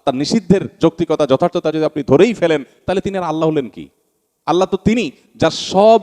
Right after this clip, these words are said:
আদেশের যৌক্তিকতা আপনার মাথায় ধরবে না। তিনি তো অসীম। আপনি যদি তার সব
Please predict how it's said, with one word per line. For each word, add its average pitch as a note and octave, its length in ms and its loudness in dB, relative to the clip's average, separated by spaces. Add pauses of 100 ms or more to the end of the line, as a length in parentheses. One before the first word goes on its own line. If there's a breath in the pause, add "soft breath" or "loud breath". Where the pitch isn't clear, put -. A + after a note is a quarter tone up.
আদেশের E3+ 420 0
যৌক্তিকতা D3 440 -2
আপনার C3+ 220 -6
মাথায় A2+ 280 -6
ধরবে F#2+ 260 -4
না। - 120 -18 (640)
তিনি F3 120 -4
তো G3+ 100 2
অসীম। G3+ 420 0 (540)
আপনি D#3+ 200 0
যদি G#3+ 120 0
তার G#3 140 -2
সব G#3+ 200 -2